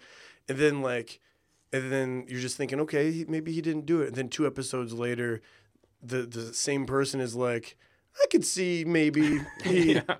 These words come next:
Speaker 1: he beat her over the head.
Speaker 2: Definitely in that documentary, that happens, like, every other episode. You're like, "Oh, he did it. Oh, he didn't do it.
Speaker 1: I know,
Speaker 2: Oh, he
Speaker 1: that's
Speaker 2: did
Speaker 1: why,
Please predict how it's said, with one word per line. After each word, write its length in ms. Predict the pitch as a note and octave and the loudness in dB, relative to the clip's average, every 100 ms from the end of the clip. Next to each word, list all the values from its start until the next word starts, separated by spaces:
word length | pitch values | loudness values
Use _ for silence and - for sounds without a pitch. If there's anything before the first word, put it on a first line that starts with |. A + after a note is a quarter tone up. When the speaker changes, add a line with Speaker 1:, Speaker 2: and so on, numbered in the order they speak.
| - _ | -8 _
Speaker 1:
he 160 | F3 F3 | -4 -2
beat 280 | D3 E3 D3+ | 2 4 6
her 140 | D3 | 4
over 220 | C#3+ C3 | 2 0
the 140 | C3+ A#2 | -2 0
head. 560 | B2+ B2 C3+ D3 C3+ C3 | 0 0 -4 -10 -10 -4
Speaker 2:
Definitely 400 | C3+ E3+ D#3 A#2+ | -4 -4 -6 -6
in 140 | B2 | -4
that 320 | G#2 G2 G2+ - - | -4 -4 -4 -6 -4
documentary, 600 | G2+ F2+ G#2 G2 G#2+ A#2+ | -4 -2 -6 -6 -4 -2
that 260 | G2+ F2 - | -4 -4 -8
happens, 360 | B2 A2+ A2+ G#2+ | -6 -4 -4 -4
like, 120 | F#2 | -4
every 200 | G#2+ A2 | -4 -2
other 180 | G#2 F#2 | -2 -2
episode. 360 | G#2+ F#2+ G#2+ | -2 -4 -4
You're 100 | F#2+ | -4
like, 140 | F#2 F2+ | -4 -4
"Oh, 100 | E3+ | -4
he 160 | E3 F3 | -4 -2
did 220 | A2 G2 | -2 0
it. 180 | G#2+ - | -4 -4
Oh, 120 | A2+ | -4
he 100 | G#2+ | -2
didn't 220 | G#2 F#2+ | -4 -4
do 100 | F#2 | -4
it. 100 | F#2 G3+ | 0 6
Speaker 1:
I 120 | G#3 | 8
know, 240 | A3+ G#3 | 8 8
Speaker 2:
Oh, 40 | F3+ | 6
he 60 | |
Speaker 1:
that's 140 | G3 A3 | 4 4
Speaker 2:
did 60 | |
Speaker 1:
why, 80 | G#3 | 4